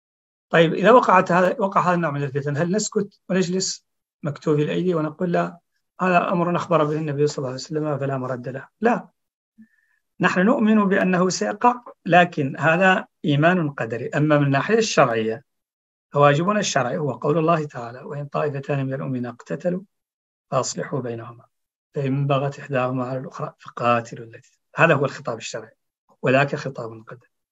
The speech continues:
قاعدة العشرون: التمييز بين الخطأ والخطيئة،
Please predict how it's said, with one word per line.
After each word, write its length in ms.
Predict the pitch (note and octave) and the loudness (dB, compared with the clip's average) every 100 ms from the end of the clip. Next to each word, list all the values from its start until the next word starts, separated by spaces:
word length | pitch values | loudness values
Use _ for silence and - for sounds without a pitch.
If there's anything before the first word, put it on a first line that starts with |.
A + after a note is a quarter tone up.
| _ _ _ _ _ _ _ _ | _ _ _ _ _ _ _ _
قاعدة 240 | G3 A3 | 6 8
العشرون: 440 | G#3+ F3 - G3 G3 | 6 4 2 2 2
التمييز 400 | G#3+ F3+ G#3 E3 | 0 -2 -2 -2
بين 160 | E3 | 0
الخطأ 380 | D#3 - G3+ F#3+ | 0 0 0 0
والخطيئة، 760 | D#3+ D3 - C#3+ C3 D3 A#2 | 0 -2 -2 -6 -6 -6 -6